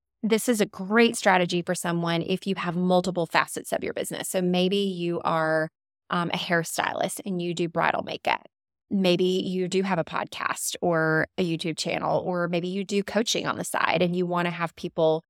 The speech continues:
to be able to go to your website, but you have a product, you've signed up with a network marketing company, and you also wanna share that.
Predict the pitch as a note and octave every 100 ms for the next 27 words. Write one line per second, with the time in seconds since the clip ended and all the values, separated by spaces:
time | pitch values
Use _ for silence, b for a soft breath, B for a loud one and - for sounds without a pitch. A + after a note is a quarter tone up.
0 | - - F3+ E3 D#3+ - F3+ F#3 E3+ F3
1 | E3 - F3 E3+ E3 - E3+ D#3 D3+ F3
2 | D#3+ D#3 D3 - C#3+ - - - _ -
3 | G3+ G3+ F#3+ F#3+ F3+ E3+ - G#4 E3 -
4 | - - _ _ _ F#3 F3 E3 - E3+
5 | D#3+ F3 - F#3 F#3 G3 G3 F#3 - F3
6 | F3 E3 E3+ E3+ F3+ F3 D#3 - E3+ E3
7 | D#3+ - D3+ - -